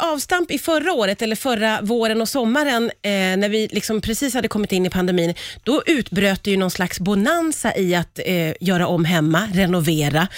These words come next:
bygga om, bygga altan. Eh, det var liksom det första steget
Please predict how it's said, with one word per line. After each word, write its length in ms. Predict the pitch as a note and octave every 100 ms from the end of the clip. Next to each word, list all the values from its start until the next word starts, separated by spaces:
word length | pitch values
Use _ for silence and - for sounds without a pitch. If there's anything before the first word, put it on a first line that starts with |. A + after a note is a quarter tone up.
| - -
bygga 380 | F3 B3+ F#3 A3
om, 360 | A#3 F#3 G#3 F3+
bygga 260 | A#3 F#3
altan. 580 | - G3+ - F#3 D#3+ F#3 A3 - - - -
Eh, 80 | G3 F3+ E3+ E3+ G#3+ A3
det 80 | A#3
var 100 | D#4+
liksom 280 | D4 - A#3
det 80 | A3
första 720 | - - C#4+ - - - G3+
steget 580 | - F#3 E3 E3 F3+